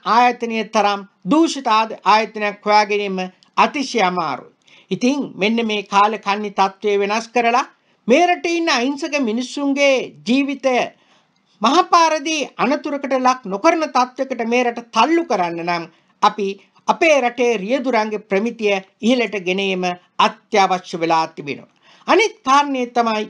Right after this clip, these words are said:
ඉහළ පෙළේ වුන් වැරදි කරනකොට ගැලවිලා යන්න තියෙන ඉඩකඩ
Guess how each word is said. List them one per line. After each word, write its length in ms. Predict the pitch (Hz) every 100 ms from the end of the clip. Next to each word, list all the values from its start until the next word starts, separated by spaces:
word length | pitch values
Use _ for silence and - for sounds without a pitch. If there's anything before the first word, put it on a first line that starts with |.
| _
ඉහළ 320 | 240 349 311
පෙළේ 380 | 294 247 233 226
වුන් 200 | 220 233 226 _ _
වැරදි 400 | 214 302 339 349
කරනකොට 480 | 269 233 208 196 196 185 - _
ගැලවිලා 600 | 175 220 302 330 294 247
යන්න 220 | 247 262
තියෙන 180 | 262 247 240
ඉඩකඩ 460 | - 202 247 220